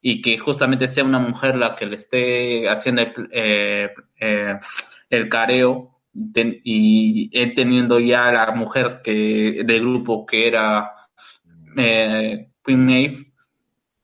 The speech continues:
eh, controlada, es evidente que le iba a generar mayor, ¿cómo se llama? Ma-, mayor peso, ¿no? Y bueno, te, te da también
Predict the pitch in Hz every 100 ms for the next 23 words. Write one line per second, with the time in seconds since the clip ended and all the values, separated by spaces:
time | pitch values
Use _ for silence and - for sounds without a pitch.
0 | _ _ _ - - - 120 113 107 110
1 | 117 113 117 117 131 - - _ _ _
2 | _ _ _ _ _ - _ _ _ _
3 | 170 165 160 139 151 151 151 127 120 135
4 | 131 131 120 117 120 123 127 120 120 117
5 | 120 117 127 120 123 127 123 120 85 117
6 | 120 113 123 127 127 175 156 - 107 110
7 | 135 156 131 156 175 151 147 135 131 131
8 | 143 147 151 143 147